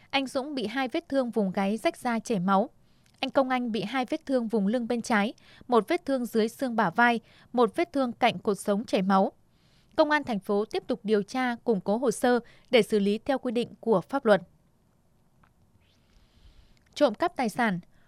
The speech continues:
Khoảng mười một giờ ba mươi phút ngày mười bảy tháng mười năm hai nghìn không trăm hai mươi, chị Lâm Thị Cẩm Tú, sinh năm một nghìn chín trăm chín mươi chín, hộ khẩu thường trú làng Kèn,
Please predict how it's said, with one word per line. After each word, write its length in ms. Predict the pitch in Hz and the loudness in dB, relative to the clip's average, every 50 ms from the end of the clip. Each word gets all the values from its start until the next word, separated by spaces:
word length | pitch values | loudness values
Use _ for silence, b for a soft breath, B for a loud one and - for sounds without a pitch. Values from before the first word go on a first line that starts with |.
| b b | b b
Khoảng 340 | b - 269 262 220 202 220 | b 4 4 6 6 6 2
mười 120 | 247 233 | 0 0
một 220 | 226 226 233 220 - | 0 0 -2 -2 -2
giờ 200 | - 247 226 214 | 0 2 2 2
ba 180 | 202 269 269 | 2 0 0
mươi 140 | 269 269 269 | 0 -2 -4
phút 320 | - - 330 370 370 - | -4 -2 -2 -2 -2 -4
ngày 120 | 294 254 226 | -4 -4 -2
mười 160 | 202 208 214 | 0 0 0
bảy 220 | 196 220 214 175 | 2 2 2 2
tháng 240 | 165 - 202 214 262 | 2 -2 -6 -6 -4
mười 180 | 269 254 220 196 | -4 -2 -2 -2
năm 140 | 220 254 247 | -2 -4 -6
hai 120 | 269 262 | -6 -6
nghìn 200 | 247 233 202 175 | -4 -4 -4 -4
không 220 | - - - 247 | -4 -6 -6 -6
trăm 180 | - - 262 240 | -6 -6 -4 -2
hai 100 | 247 247 | -2 -2
mươi, 300 | 240 247 262 254 247 233 b b b b b b b b | 0 0 2 2 2 0 b b b b b b b b
chị 160 | - 277 233 | -4 -2 -2
Lâm 260 | 226 247 285 277 262 | 0 0 -2 -4 -4
Thị 120 | - 240 | -4 -4
Cẩm 260 | 190 - - 208 170 160 | -4 0 0 -2 -2 -2
Tú, 380 | - - 202 202 208 254 330 | -2 0 2 2 2 0 -2
sinh 200 | - - - 277 | -8 -8 -6 -4
năm 120 | 277 262 226 | -4 -2 -2
một 60 | 208 | 0
nghìn 160 | 208 185 170 | 0 -2 -2
chín 180 | - - 190 202 | -2 -4 -6 -4
trăm 200 | - 247 233 220 | -2 -4 -4 -4
chín 140 | - 220 | -4 -6
mươi 60 | 208 - | -6 -2
chín, 240 | - 220 202 226 339 b b b b b b b | -2 0 0 -2 -4 b b b b b b b
hộ 160 | b 294 240 | b 4 4
khẩu 220 | 214 - 262 208 180 | 4 4 2 0 0
thường 240 | - - 226 196 | 0 -2 -2 -4
trú 340 | - - - 220 202 226 311 339 | -2 -2 -2 -2 0 -2 -4 -4
làng 240 | 285 254 226 202 | -2 -2 0 -2
Kèn, 340 | 185 - 220 214 208 196 180 | -2 -2 0 0 0 0 -2